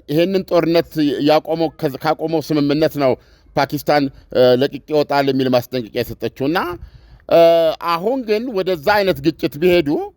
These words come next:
እ፣ ሁለቱም፣ እ፣ ተያይዞ የማለቂያ መሳሪያ በእጃቸው ይዘዋል።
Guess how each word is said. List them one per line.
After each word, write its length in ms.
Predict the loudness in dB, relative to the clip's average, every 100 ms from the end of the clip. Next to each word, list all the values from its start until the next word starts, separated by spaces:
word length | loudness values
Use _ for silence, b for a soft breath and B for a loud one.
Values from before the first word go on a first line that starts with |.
| _ _ _ _ -2
እ፣ 120 | 2 4 2 0 -16 -20 -20 -20 -20 -20 _ _ _ -16
ሁለቱም፣ 560 | -2 2 2 2 -6 -8 -12 _ _ _ _
እ፣ 120 | 0 2 2 0 -4 _
ተያይዞ 440 | -4 2 2 2 2 4 4 2 0
የማለቂያ 500 | 0 2 0 -2 -4
መሳሪያ 400 | -4 -4 -2 -2
በእጃቸው 480 | -2 0 0 0 -2
ይዘዋል። 360 | 0 2 0